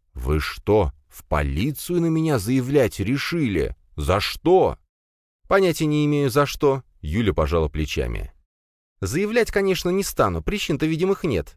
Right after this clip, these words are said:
Просто попрошу их разобраться, частным образом. Личность они установят, а там и штрафы организовать можно, и на лишение наскрести". Она безбожно врала.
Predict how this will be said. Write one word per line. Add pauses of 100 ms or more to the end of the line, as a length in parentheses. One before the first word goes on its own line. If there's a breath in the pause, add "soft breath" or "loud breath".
(140)
Просто
попрошу
их
разобраться, (120)
частным
образом. (200)
Личность
они
установят,
а
там (140)
и
штрафы
организовать
можно, (220)
и
на
лишение
наскрести". (580)
Она
безбожно
врала.